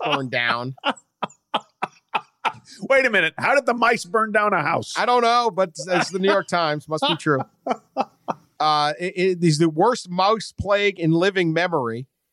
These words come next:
Speaker 1: Uh, th-, okay, mice have, uh, residents burn dead mice in backyard crematoriums. Storekeepers set traps and drown the mice they catch. Hospital workers place diffusers in waiting rooms and largely fruitless attempt to mask the stench of the rotting ro-,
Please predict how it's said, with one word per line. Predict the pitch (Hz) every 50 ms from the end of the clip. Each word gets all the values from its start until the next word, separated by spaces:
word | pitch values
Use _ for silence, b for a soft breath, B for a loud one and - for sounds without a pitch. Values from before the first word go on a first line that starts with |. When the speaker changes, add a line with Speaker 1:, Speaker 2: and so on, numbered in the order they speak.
| _ _ _ _ _ _ _ -
Speaker 1:
Uh, | 147 151 147 147 151
th-, | 160 165 190 - 165 165 _ -
okay, | 185 - 196 185 180 180 185
mice | 170 147 165 185 208 247 233 - -
have, | 220 202 160 147 _ _
uh, | 175 160 160 151 151 147 143 135 127 _ _ _
residents | 151 180 214 220 220 233 240 196 131
burn | 127 - 190 208 208 190 156 -
dead | - 185 226 226 226
mice | 233 226 220 214 196 -
in | 175 156
backyard | 131 165 170 185 175 - 196 196 185 180 151 -
crematoriums. | - - - 202 196 185 185 - - - 170 151 147 143 139 139 143 139
Storekeepers | - - - 185 196 208 - - 220 208 - 190 170 -
set | - 180 170 -
traps | - - 175 170 165 - -
and | 139
drown | 123 - 135 143 151 160 185 208
the | 208 190
mice | 175 165 165 160 156 -
they | 165 143
catch. | - - 127 123 117 - b b b b b b b b b b b b _ _ _ _ _ _ _ -
Hospital | - 175 190 202 - - 240 233 220 190
workers | 196 196 175 - 180 160 -
place | - - 180 165 147
diffusers | - 165 - - - 185 202 202 190 190 165
in | 165 156 147
waiting | 160 165 170 175 175 156
rooms | 139 143 143 135 135 131 127
and | 135 131
largely | 135 143 156 175 185 160 175 160 131
fruitless | - _ 175 185 190 196 180 -
attempt | 175 - - 165 165 156 151 _
to | 151 143
mask | 143 143 143 156 156 -
the | - 147
stench | - - - 160 151 160 175 - 151
of | - 165 131
the | 143 139
rotting | 123 127 139 143 151 156 160 156 151 127
ro-, | 123 135 143 165